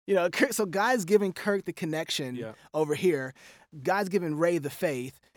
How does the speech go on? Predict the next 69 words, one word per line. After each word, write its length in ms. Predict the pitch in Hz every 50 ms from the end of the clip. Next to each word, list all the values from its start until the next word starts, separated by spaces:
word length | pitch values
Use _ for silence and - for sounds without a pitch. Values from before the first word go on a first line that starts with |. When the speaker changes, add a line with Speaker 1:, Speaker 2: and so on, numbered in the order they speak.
| _ -
Speaker 1:
and 200 | 165 160 156 156
then 300 | 156 165 160 175 170 160
God 300 | 156 143 170 170 175 175
is 80 | 165 139
giving 220 | 151 170 147 156 156
all 180 | 156 156 151
three 240 | - - 165 165 160
of 120 | 156 139 143
'em 120 | 139 139
a 40 | 131
spokesperson 760 | - - - 151 143 139 - - - 139 135 135 - 143 131 -
to 100 | 143 131
do 220 | 123 139 131 120
it. 180 | 117 120 - -
Speaker 2:
Gave 120 | - 131 117
Speaker 1:
You 40 | 113
know, 100 | 160 156
Speaker 2:
Todd 100 | - -
Speaker 1:
the 40 | 143
Speaker 2:
Friel 60 | 143 147 139
Speaker 1:
word. 60 | 117 107
Speaker 2:
that 160 | 113 104 98
voice. 320 | 107 104 107 98 - - 160
Speaker 1:
Yeah, 100 | 165 151
that's, 200 | 156 156 151 -
that's 180 | 151 135 - 143
exactly 440 | 139 123 123 135 131 139 170 165 147
right, 300 | 139 139 147 143 - -
and 160 | 147 143 139
Speaker 2:
<laughs> 0 |
Speaker 1:
wisdom. 340 | 147 156 156 139 139 123 127 - - - - - - -
That's 400 | 113 127 123 135 147 156 156 -
how 120 | 170 160 151
Way 120 | 156 160
of 60 | 156
the 40 | 143 143
Master 360 | 143 143 147 147 - 156 139
got 220 | 127 135 123 113
started. 460 | - - 151 139 143 139 123 120 - - _ - 127
Speaker 2:
Okay. 160 | - - 135
Speaker 1:
Um, 240 | 127 127 127 123 -
and 280 | 117 135 131 131 131 127
before 360 | 123 135 - - - 180 175 160
I 60 | 151
was 160 | 139 139 127
ever 220 | 143 139 135 139 135
a 60 | 120
part 240 | - 139 139 143 143
of 80 | 127
it, 40 | 123 120
I 80 | 135
was 160 | 143 135 117 113
giving 220 | 135 127 127 127
money 200 | 127 131 127 127 113
to 60 | 117
s-, 160 | - - - - - _ -
to 320 | - 131 120 110 104 113
help 240 | - - 143 135 -
them 340 | 139 131 123 127 131 151 - _ _ _ _ -
grow 200 | 135 135 143 135
because 220 | 131 131 139 131 -
Todd 220 | - 165 175 170
had 120 | 156 139
been 80 | 131 131
a 40 | 123
blessing 360 | 117 143 160 165 160 - 143
in 100 | 127 123
my 120 | 135 143 156
life, 320 | 147 131 123 123 131 -